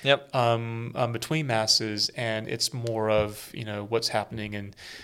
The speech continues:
Speaker 2: and small talk for, for, for twenty minutes
Speaker 1: Yeah.
Speaker 2: and five minutes of some biblical reflection and
Speaker 1: Maybe
Speaker 2: a
Speaker 1: a couple
Speaker 2: prayer.
Speaker 1: donuts.
Speaker 2: The other thing that I think is, is, is a problem is,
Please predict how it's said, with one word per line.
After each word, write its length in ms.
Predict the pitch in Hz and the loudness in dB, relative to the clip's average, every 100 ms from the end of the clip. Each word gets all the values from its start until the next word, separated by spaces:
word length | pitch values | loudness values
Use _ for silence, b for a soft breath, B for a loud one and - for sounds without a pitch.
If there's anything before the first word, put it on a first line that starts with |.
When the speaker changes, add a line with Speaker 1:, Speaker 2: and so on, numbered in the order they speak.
| B - | B -8
Speaker 2:
and 120 | 120 | 0
small 300 | - 117 107 | 2 4 0
talk 340 | - 107 - | 2 0 0
for, 300 | - 107 98 98 | -4 -4 -4 -6
for, 420 | - 107 101 104 - | -6 -4 -4 -8 -16
for 160 | - 110 | -12 -12
twenty 260 | - 131 110 | -6 -6 -4
minutes 420 | 101 101 90 - | -4 -4 -2 -2
Speaker 1:
Yeah. 60 | |
Speaker 2:
and 200 | 104 101 | -4 -10
five 300 | - 110 101 | 0 2 2
minutes 380 | 101 101 101 - | -2 -6 -4 -4
of 280 | 110 101 - | -4 -8 -6
some 280 | - 113 104 | -4 -4 -4
biblical 400 | 110 107 101 104 | -6 -4 -8 -8
reflection 680 | 101 - 101 - - 101 95 | -10 -6 -6 -4 -8 -8 -12
and 100 | - | -4
Speaker 1:
Maybe 220 | 120 113 | -2 0
Speaker 2:
a 60 | 113 | 0
Speaker 1:
a 20 | |
couple 180 | 107 117 | 2 0
Speaker 2:
prayer. 180 | 117 110 | 0 -4
Speaker 1:
donuts. 300 | 104 B B B B B | -6 B B B B B
Speaker 2:
The 180 | 196 - | -2 2
other 240 | 202 226 285 | 4 6 4
thing 300 | 285 165 139 | 4 0 2
that 120 | 117 | 2
I 100 | 110 | 2
think 240 | - 113 | 0 -6
is, 180 | 104 - - | -4 -4 -4
is, 260 | 120 - | -4 -4
is 180 | - 113 | -6 -8
a 60 | 113 | -8
problem 640 | - 156 156 117 101 98 - | -4 0 0 0 -6 -8 -10
is, 540 | 113 101 98 98 - | -8 -8 -8 -2 0